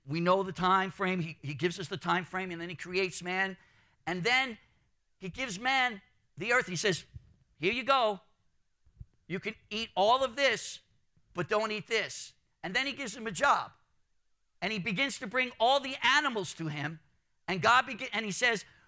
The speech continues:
"Whatever name the man gave the animal, that was its name."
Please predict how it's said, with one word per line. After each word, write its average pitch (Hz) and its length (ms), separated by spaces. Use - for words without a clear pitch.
"Whatever 247 440
name 285 380
the 233 100
man 254 360
gave 277 500
the 247 140
animal, 214 500
that 233 300
was 226 240
its 226 240
name." 233 380